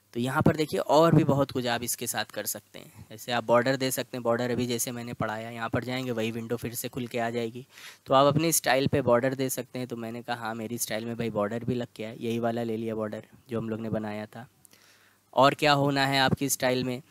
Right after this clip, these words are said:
मैंने कहा, "कोई टेक्स्ट इफेक्ट चाहिए?" मैंने कहा, "हाँ भाई, कोई टेक्स्ट इफेक्ट भी आ जाए।" तो देखिए यहाँ टेक्स्ट इफेक्ट आ गए हैं। टेक्स्ट इफेक्ट में जैसे कलर वगैरह की प्रॉपर्टी है ये,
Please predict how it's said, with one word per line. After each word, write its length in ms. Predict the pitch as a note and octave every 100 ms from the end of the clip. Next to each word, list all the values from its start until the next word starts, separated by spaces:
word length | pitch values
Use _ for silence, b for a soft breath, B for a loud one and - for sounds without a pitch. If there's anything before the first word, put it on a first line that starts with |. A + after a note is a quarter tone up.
| b b -
मैंने 200 | A#2+ B2+
कहा, 180 | C3+ C3
"कोई 160 | C3+
टेक्स्ट 340 | B2+ C3 - C3
इफेक्ट 280 | - E3
चाहिए?" 240 | - E3 C#3
मैंने 260 | A2 A2+
कहा, 160 | A2+ A#2
"हाँ 180 | A#2+ A2
भाई, 140 | B2
कोई 160 | A#2+ A2+
टेक्स्ट 320 | A2+ A2+ -
इफेक्ट 360 | A2 A#2 A2+ A#2
भी 160 | B2
आ 120 | A#2+
जाए।" 260 | A#2+ A#2 A#2+ - -
तो 80 | A2
देखिए 300 | A2+ - B2
यहाँ 140 | A#2
टेक्स्ट 320 | A2+ A2+ -
इफेक्ट 360 | A2+ B2+ A#2+ -
आ 80 | B2+
गए 120 | A#2+
हैं। 200 | B2 B2+ - b b b b -
टेक्स्ट 240 | C3+ -
इफेक्ट 280 | C3 D3 C#3
में 160 | D3 C#3
जैसे 360 | C#3 C#3 C#3 - -
कलर 260 | B2+ C3+
वगैरह 340 | C3 B2+ C3 C3
की 120 | C3+
प्रॉपर्टी 540 | B2+ B2 B2+ B2 C#3
है 160 | C3 C3
ये, 160 | C3